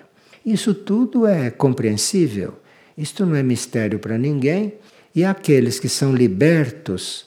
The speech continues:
à hierarquia espiritual nos veem como seres que estão fazendo um caminho nessas condições. Mas não que nós sejamos assim, porque dentro de nós tem uma essência que não é assim.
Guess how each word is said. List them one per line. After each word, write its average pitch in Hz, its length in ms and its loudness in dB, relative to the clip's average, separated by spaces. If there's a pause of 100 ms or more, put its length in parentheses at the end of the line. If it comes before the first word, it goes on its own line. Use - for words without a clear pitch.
(160)
à 110 60 -8
hierarquia 107 560 -2
espiritual 113 920 -4 (180)
nos 156 300 0
veem 156 300 0
como 165 920 0
seres 175 680 -2
que - 120 -6
estão 175 280 -4
fazendo 147 460 -2
um 170 60 0
caminho 175 480 0
nessas 185 400 -2
condições. 104 960 -8 (640)
Mas 101 380 -8
não 151 240 2
que 202 140 -2
nós 139 160 -2
sejamos 113 600 -4
assim, 90 540 -8 (380)
porque 107 320 -6
dentro 104 440 -4
de 139 160 -4
nós 147 320 -4
tem 110 240 -4
uma 117 180 -2
essência 185 760 -2
que 143 180 -8
não 110 200 -4
é 147 100 -4
assim. - 520 -10